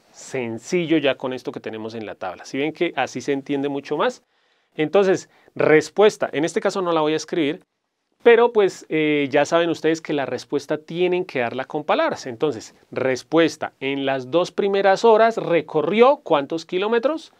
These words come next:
Obviamente, pues lo que recorrió en la primera más lo que recorrió en la segunda. Entonces, en las dos primeras horas recorrió diez más dieciséis, o sea, recorrió veintiséis kilómetros.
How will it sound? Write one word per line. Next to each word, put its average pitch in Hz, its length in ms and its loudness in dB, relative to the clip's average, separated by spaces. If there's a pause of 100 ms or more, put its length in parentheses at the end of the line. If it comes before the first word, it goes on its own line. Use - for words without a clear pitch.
(360)
Obviamente, 185 800 2 (320)
pues 143 160 0
lo 127 120 -4
que - 120 -10
recorrió 117 360 -8
en 135 60 -10
la 160 100 -6
primera 180 360 -6
más 208 200 -2
lo 131 140 -6
que - 100 -12
recorrió 113 340 -12
en 123 80 -10
la 135 100 -8
segunda. 196 320 -8
Entonces, 113 420 -14 (520)
en 147 160 0
las 135 120 4
dos 147 160 0
primeras 190 380 -2
horas 202 200 2
recorrió 143 520 -4
diez 139 400 -4
más 160 180 -4
dieciséis, 175 540 -6
o 139 60 -8
sea, 135 200 -6
recorrió 135 640 -6 (400)
veintiséis 127 840 0
kilómetros. - 600 -14